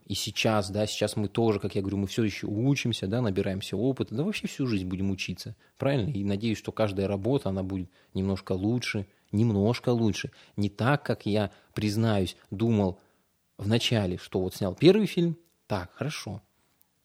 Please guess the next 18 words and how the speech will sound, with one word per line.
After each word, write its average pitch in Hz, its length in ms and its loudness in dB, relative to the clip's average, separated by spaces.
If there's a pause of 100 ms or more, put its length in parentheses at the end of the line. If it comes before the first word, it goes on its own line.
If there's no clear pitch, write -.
вроде 101 300 -4
понял 95 400 4
что-то. 95 440 -4 (540)
Сниму 131 300 6
второй 165 380 6
фильм — 98 320 4
уже 143 140 10
будет 190 160 4
хорошо, 131 360 4
а 113 60 6
третий — 202 380 4
ну, 127 140 0
вообще 107 260 -2
будет 92 200 -6
классно, 95 520 -2 (240)
там - 140 -16
всё. - 340 -8 (720)
Нет, 123 420 8